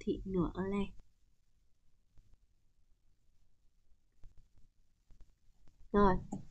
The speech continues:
tiếp tục cô có một cái định lý thứ hai là ví, cho đồ thị G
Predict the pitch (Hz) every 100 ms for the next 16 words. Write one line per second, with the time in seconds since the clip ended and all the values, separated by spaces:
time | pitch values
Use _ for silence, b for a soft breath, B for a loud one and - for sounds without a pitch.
0 | - - - - - - - - 294 294
1 | 247 - 254 - 196 240 233 208 233 208
2 | 202 214 254 262 233 - - - - -
3 | - - - - - 202 202 208 - -
4 | - - - - 285 294 269 - - -
5 | - - - 208 196 190 - 202